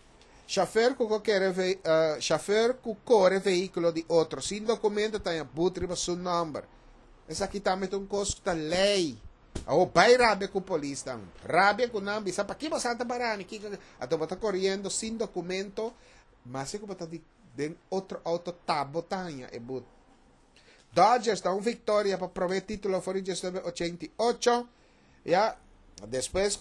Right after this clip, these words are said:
ya sabrá noche, de un hit de noveno contra Kelly Jansen y dos errores de defensa,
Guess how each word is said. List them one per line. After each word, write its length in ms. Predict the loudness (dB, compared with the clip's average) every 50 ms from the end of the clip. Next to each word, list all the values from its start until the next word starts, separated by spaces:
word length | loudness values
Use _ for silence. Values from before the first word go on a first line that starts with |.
| -6 -2
ya 160 | -2 -2 -2
sabrá 500 | 0 0 2 4 4 4 4 2 -2 -4
noche, 560 | -4 -4 -4 -4 -4 -4 -6 -6 -6 -8 -10 -14 -20 -20 -20 -20 -20 -6 0
de 180 | 2 2 2 4
un 160 | 2 0 0
hit 360 | 2 0 0 -2 -4 -8 -8
de 280 | -2 0 0 2 2 0
noveno 520 | -2 -2 -2 -2 -2 -2 -2 -2 -2 0
contra 280 | 0 0 0 -2 -4 -4
Kelly 380 | -2 -2 0 0 2 2 2
Jansen 320 | 2 2 0 -2 -4 -6 -8
y 60 | -10
dos 520 | -12 -4 4 6 8 8 8 6 4 0 -2
errores 400 | 0 2 4 4 4 4 2 0
de 60 | -4
defensa, 600 | -4 -4 -4 -2 0 0 0 0 -2 -4 -4 -4